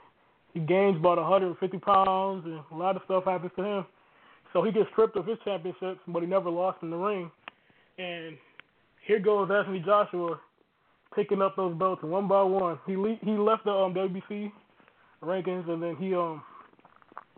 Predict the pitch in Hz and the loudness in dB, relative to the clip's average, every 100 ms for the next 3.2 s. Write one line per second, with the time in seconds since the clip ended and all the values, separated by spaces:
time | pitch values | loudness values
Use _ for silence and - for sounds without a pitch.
0 | - _ _ _ _ _ _ - - - | -20 _ _ _ _ _ _ -20 -20 -6
1 | 202 170 208 202 190 185 180 170 160 143 | 0 4 4 4 6 6 6 4 0 -4
2 | - - - - 190 196 190 185 202 202 | -14 -20 -20 -2 4 4 4 4 4 4
3 | 202 196 | -2 -12